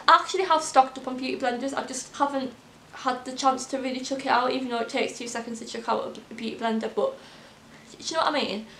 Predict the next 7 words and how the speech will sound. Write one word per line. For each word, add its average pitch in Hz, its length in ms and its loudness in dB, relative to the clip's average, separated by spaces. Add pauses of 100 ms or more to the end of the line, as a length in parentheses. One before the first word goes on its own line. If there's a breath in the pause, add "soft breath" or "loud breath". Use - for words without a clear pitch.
(120 loud breath)
<laughs> 320 200 4 (200)
Like, 262 240 8
this - 340 -4 (760 loud breath)
one 240 280 6
is 247 160 -6
so 262 320 6
bouncy, 233 640 4